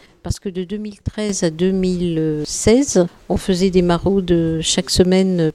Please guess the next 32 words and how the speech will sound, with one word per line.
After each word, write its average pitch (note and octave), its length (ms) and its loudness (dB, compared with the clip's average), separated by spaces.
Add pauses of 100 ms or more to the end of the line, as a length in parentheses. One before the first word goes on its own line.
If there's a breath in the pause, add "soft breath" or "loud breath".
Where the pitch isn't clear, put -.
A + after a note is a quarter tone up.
place F3 200 -4
de F3 100 -6
la E3 140 -4
Gare F3+ 340 -4
à E3 60 -2
Tours, A3 400 -4
et F#3 80 0
on F3+ 120 0
a F3+ 120 0
vu G#3 280 0
émerger G3 600 2
cette - 280 -4
population A3 760 0 (280)
nouvelle G#3 460 -6 (260)
de F3+ 160 -4
travailleurs, F3 760 0
euh, D3+ 200 -2 (280)
à D#3 60 -2
la E3+ 100 2
rue. - 380 -6 (400)
Et F#3+ 180 4
en F#3 80 2
deux F3 140 0
mille F3+ 160 0
dix-sept, - 400 -4
donc, E3 160 -6
j'ai D#3+ 100 -8
créé - 260 -6
cette - 220 -6
association E3 760 -6 (300 loud breath)
dédiée, F#3+ 720 0
euh, E3 340 -4